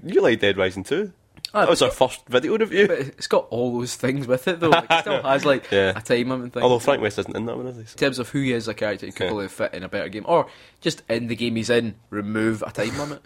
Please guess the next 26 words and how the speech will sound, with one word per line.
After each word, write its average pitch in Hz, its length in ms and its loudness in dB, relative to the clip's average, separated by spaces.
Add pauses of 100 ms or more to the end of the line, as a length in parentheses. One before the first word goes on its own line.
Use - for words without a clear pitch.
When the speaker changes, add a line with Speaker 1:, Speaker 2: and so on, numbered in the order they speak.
Speaker 2:
'Cause - 100 -14
Speaker 1:
Ben, 123 120 6
Speaker 2:
time 117 80 2
limit's 175 180 -6
Speaker 1:
uh, 95 200 0
Speaker 2:
bullshit. 90 140 -12
Speaker 1:
Ben 123 180 4
says, 113 340 2
"I'd 104 180 2
love 123 140 4
to 117 80 -6
see 107 160 0
a 98 80 4
Layton 107 380 2
slash 98 360 0
Phoenix 107 300 0
Wright 101 200 2
game 104 220 0
where 95 120 0
you 92 100 -4
play 107 140 2
as 101 100 2
a 92 40 0
young 117 200 4
Frank 113 280 2
West 95 300 0